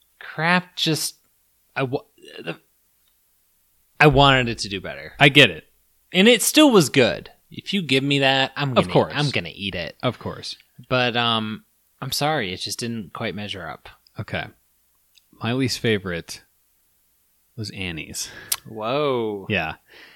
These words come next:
Speaker 1: Number three.
Speaker 2: So right away, I was like, "Yeah, this doesn't have bad flavor." Something toward the end, I didn't like it. I thought they were going for stronger flavors, and something happened. I don't know if it was when it cooled down,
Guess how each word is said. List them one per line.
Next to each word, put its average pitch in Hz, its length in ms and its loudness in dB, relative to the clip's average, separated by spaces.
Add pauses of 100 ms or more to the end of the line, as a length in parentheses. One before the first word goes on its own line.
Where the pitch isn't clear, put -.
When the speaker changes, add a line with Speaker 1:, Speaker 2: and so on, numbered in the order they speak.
(320)
Speaker 1:
Number - 180 -20
three. - 220 -20
Speaker 2:
So 180 160 8
right 185 260 8
away, 160 420 8
I 139 120 4
was 143 160 4
like, 127 380 2 (260)
"Yeah, 262 180 8
this 196 200 2
doesn't 220 240 0
have 196 140 2
bad 156 200 4
flavor." 123 600 0 (380)
Something 214 600 0
toward 185 280 2
the 127 100 2
end, 101 480 -2 (1200)
I 202 220 2 (120)
didn't 160 280 4
like 120 260 2
it. 82 160 -10 (760)
I 147 100 8
thought 202 420 4 (160)
they 165 160 4
were 160 120 6
going 165 320 4
for 170 140 -2
stronger 151 420 0
flavors, 123 500 2
and 120 140 -6
something 226 300 2
happened. 139 340 4
I 127 40 4
don't 190 120 2
know 180 80 2
if 151 100 0
it 160 60 2
was 123 140 2
when 120 100 -2
it 104 80 -8
cooled 123 280 0
down, 113 420 -4